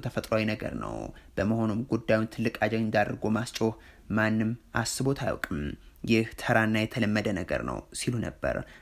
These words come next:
አንድ የንጉሱ ቤተ መንግስተኛ ለጻፊ የነገሩት። ዘንድሮም የሀገሪቱን ችግርና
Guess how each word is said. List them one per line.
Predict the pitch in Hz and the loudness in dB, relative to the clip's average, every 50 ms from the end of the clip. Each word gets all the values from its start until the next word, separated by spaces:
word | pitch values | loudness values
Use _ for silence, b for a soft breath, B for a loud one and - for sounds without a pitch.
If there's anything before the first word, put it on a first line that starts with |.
| B B - | B B 0
አንድ | 95 101 107 110 110 | 2 2 2 2 2
የንጉሱ | 113 113 113 110 120 - - | 2 2 2 2 0 -2 0
ቤተ | 110 113 110 - 113 | 0 0 2 2 2
መንግስተኛ | 110 107 107 113 - - - 110 107 104 98 | 0 0 0 -2 -4 -2 0 0 0 0 0
ለጻፊ | 95 - - - - - - | -2 -2 -2 -2 -4 -4 -4
የነገሩት። | - 78 67 55 - - - 67 65 62 62 - - B B B | -4 -6 -6 -6 -6 -6 -6 -6 -4 -4 -6 -8 -10 B B B
ዘንድሮም | - - 101 107 107 120 117 113 110 107 - - | -4 -2 0 2 4 4 4 4 2 0 0 2
የሀገሪቱን | 127 120 113 117 120 120 - 123 120 | 4 4 4 4 2 0 0 -2 -2
ችግርና | - 123 120 117 127 120 120 117 | -2 -4 0 2 2 4 4 4